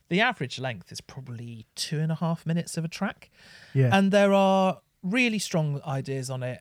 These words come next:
Speaker 1: and there are, to be honest, not so strong ideas on it, in my opinion. It all sounds lovely. The production is brilliant on the record, the way that it's all been put together. It, it is a really lovely sound. It sounds sleek and sumptuous, very, very clean.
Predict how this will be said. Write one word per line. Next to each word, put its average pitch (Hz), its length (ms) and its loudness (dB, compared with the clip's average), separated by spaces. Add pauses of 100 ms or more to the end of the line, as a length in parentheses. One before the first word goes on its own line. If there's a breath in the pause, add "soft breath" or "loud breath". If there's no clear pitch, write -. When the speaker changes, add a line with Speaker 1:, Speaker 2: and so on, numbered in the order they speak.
Speaker 1:
and 135 200 -4
there 127 180 -2
are, 123 320 0 (340)
to 151 100 0
be 131 120 -2
honest, 120 320 -8
not 110 160 -12
so 117 160 -12
strong 98 240 -16
ideas 101 340 -16
on - 120 -16
it, - 120 -16
in 120 120 -10
my 110 120 -12
opinion. 110 460 -14 (460 loud breath)
It 196 120 0
all 277 180 -6
sounds 185 760 -2
lovely. 135 720 -2
The 135 80 -12
production 170 480 -2
is 104 120 -10
brilliant 107 720 -12 (140)
on 110 100 -8
the 104 100 -14
record, 101 400 -14
the 127 80 -8
way 123 180 -6
that 107 120 -12
it's - 160 -12
all 110 100 -10
been 110 160 -12
put - 200 -10
together. 110 260 -10
It, 123 240 -16
it 170 160 -10
is 160 160 -4
a 151 60 -4
really 180 440 -2
lovely 139 800 -4 (220)
sound. 120 500 -6
It 127 140 -12
sounds 120 340 -8
sleek - 600 -6
and 113 160 -12
sumptuous, 147 520 -6
very, 165 280 -6
very 160 260 -4
clean. 127 640 -10